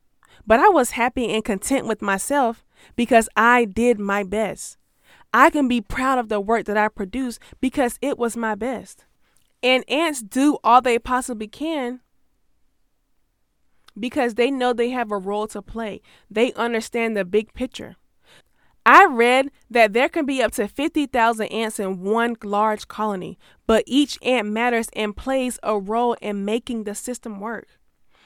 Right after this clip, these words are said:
If every ant wasn't important, then they wouldn't all have a job.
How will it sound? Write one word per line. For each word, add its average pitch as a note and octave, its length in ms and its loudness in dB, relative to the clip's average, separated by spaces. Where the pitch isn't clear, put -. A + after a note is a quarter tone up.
If B3+ 240 0
every E4 380 2
ant A#3 260 0
wasn't B3 320 2
important, B3 580 -8
then A#3+ 160 2
they A#3 140 4
wouldn't A#3 400 6
all A3 240 4
have A3 200 -6
a G3+ 60 -4
job. F#3+ 400 -12